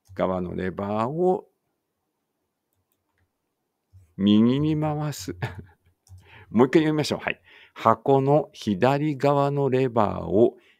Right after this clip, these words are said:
右に回す。Turn the lever to the left side of the box. To the right. そうです。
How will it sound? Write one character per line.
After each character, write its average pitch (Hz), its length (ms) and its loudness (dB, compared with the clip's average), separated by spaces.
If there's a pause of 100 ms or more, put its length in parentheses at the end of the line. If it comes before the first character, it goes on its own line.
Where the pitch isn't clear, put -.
(120)
右 107 440 2
に 147 180 -2
回 123 280 2
す。 - 220 -10 (1000)
Turn 120 680 2 (220)
the 95 180 -2 (140)
lever 127 840 2 (160)
to 120 160 2
the 101 180 4
left 95 720 -2
side 110 680 0 (120)
of 104 160 -2
the 101 80 -4
box. - 600 -6 (720)
To 170 140 0
the 175 80 0
right. 135 400 -2 (840)
そ - 200 -20
う - 40 -18
で - 80 -16
す。 - 260 -18